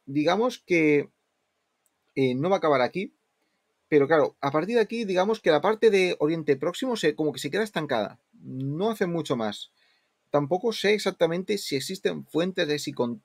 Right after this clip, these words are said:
mantiene el control o realmente lo pierden. Es que es más una expedición que cruzan, eh, demuestra poder y se vuelve. Mm, no sé hasta qué punto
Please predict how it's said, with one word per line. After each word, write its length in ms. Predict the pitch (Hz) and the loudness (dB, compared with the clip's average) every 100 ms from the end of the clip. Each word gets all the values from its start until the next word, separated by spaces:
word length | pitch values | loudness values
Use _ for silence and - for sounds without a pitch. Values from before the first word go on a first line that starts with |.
| _ | _
mantiene 360 | 123 117 165 170 | -6 -4 0 2
el 60 | |
control 640 | 143 131 127 139 170 240 _ _ _ _ _ - | 4 2 4 4 4 2 _ _ _ _ _ -2
o 420 | 165 160 156 147 | 2 6 10 8
realmente 360 | 147 175 196 208 | 8 4 6 8
lo 160 | 160 | 8
pierden. 400 | 160 175 139 120 | 8 6 6 2
Es 100 | 135 | 0
que 80 | 147 | 0
es 80 | 147 | 2
más 160 | 160 170 | 2 -2
una 80 | |
expedición 480 | 151 156 139 170 160 | -2 2 2 2 -2
que 160 | 120 110 | -2 -4
cruzan, 680 | 139 175 190 196 214 202 - _ | -2 0 2 2 2 -2 -8 _
eh, 200 | - 117 | -8 -6
demuestra 400 | 113 131 135 131 | -4 -4 2 2
poder 260 | 117 120 190 | 2 2 2
y 40 | |
se 140 | - 120 | 2 2
vuelve. 420 | 135 143 104 - _ | 4 4 0 -6 _
Mm, 760 | - 117 113 110 110 113 127 139 | -16 -14 -12 -12 -12 -10 -6 -4
no 120 | 165 | -4
sé 60 | |
hasta 140 | 180 170 | -4 -2
qué 80 | 143 | 0
punto 500 | 151 160 175 180 | -2 -2 -2 -2